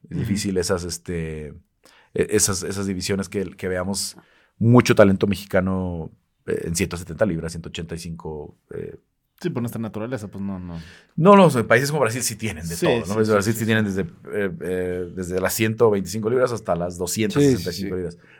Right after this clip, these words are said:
Speaker 1: Pero en México hay muy pocas peleas de, de ciento setenta para arriba, muy, muy pocas. Y todas las promociones locales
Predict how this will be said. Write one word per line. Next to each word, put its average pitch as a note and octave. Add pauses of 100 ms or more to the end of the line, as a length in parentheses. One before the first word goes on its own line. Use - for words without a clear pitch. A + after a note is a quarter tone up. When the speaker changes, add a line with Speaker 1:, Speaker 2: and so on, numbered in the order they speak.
Speaker 1:
Pero D3+
en D#3
México E3+
hay F3
muy E3+
pocas E3+
peleas D3
de, B2+
de G#2+
ciento C3+
setenta A#2
para F#2+
arriba, E2
muy, A2
muy G2+
pocas. F2+
Y F#2
todas B2+
las A2
promociones G#2
locales G#2+